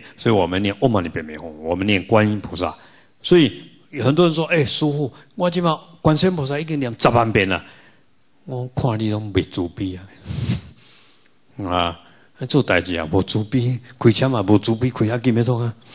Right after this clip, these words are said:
我这边为，为我们讲堂出来，师父载你去。天哪，我坐到飞车啊！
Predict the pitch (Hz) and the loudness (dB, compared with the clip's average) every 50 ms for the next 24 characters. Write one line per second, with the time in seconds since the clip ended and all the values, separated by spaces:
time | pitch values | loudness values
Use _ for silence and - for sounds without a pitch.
0 | - - - - - - _ - - 123 113 104 92 90 90 87 87 85 82 - | -20 -20 -20 -20 -20 -20 _ -2 4 6 6 6 6 6 4 4 4 2 0 -6
1 | - - - - 131 120 117 104 - - - - - _ _ _ - 123 120 104 | -14 -14 -2 4 4 6 6 4 0 -8 -14 -20 -20 _ _ _ 0 2 4 4
2 | 90 85 85 90 95 98 - 92 85 80 80 87 92 92 - 95 82 - - - | 4 4 4 2 2 2 2 0 0 0 -2 -4 -4 -2 -2 -4 -4 -6 -6 -6
3 | - - - 143 151 143 120 98 - - - 131 117 107 95 98 131 113 - - | -2 0 2 4 6 6 4 4 4 4 4 6 6 4 4 4 4 2 2 -2
4 | - - - - - - _ _ - - - 190 139 117 117 120 120 113 104 110 | -18 -20 -20 -20 -20 -20 _ _ -4 -2 0 2 2 2 2 0 -4 -6 -10 -8
5 | 127 131 123 - - 160 139 117 113 127 120 104 - - 123 123 117 - 127 117 | -8 -8 -8 -4 0 0 0 0 0 -2 -2 -2 0 0 0 2 2 0 -2 -2
6 | 113 113 104 - | -4 -4 -8 -12